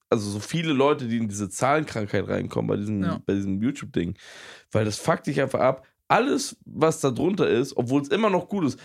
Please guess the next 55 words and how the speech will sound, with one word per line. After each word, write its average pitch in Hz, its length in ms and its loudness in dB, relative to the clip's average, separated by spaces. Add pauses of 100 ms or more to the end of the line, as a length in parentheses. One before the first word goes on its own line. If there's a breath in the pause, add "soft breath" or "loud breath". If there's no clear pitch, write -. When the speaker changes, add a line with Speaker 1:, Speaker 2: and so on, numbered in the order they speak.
(100)
Speaker 1:
sagen 147 160 4
wir, 151 40 4
du 143 80 6
hast 147 140 0
dann 143 240 2 (540 soft breath)
achthundert 143 480 2
Viewer, 127 140 4
aber 113 80 4
es 110 140 -2
fuckt 120 160 -2
dich 110 100 -6
trotzdem 147 300 -2
ab, 127 180 2
weil 107 80 4
es 104 100 -4
nur - 120 -2
achthundert 123 280 -2
Viewer 110 140 2
sind 107 160 -2
und 71 80 -6
nicht - 180 -4
tausend. 104 320 2
Speaker 2:
Ja, 160 60 0
und 160 80 -2
das 202 120 -2
finde 220 120 -2
ich 175 80 -2
auch - 60 -6
Speaker 1:
Was 135 60 4
Speaker 2:
schade. 180 100 2
Speaker 1:
eigentlich 156 100 0
so 147 80 -2
bescheuert 127 320 0
ist. - 140 -4
Speaker 2:
Ja, 226 60 6
genau, 269 160 0
aber 165 160 0
das 143 100 -2
sagst 180 180 2
du 156 40 0
jetzt 135 60 -6
so 156 60 -2
leicht, 233 380 -2
aber 139 80 6
Speaker 1:
Ja. 139 60 8
Speaker 2:
wenn - 40 4
man 147 80 0
voll 262 400 -2
drin 175 280 -4
ist, 262 180 -4
dann 156 200 -4
ist - 160 -10
das 185 120 -2
voll 160 100 -2
krank. 220 220 -2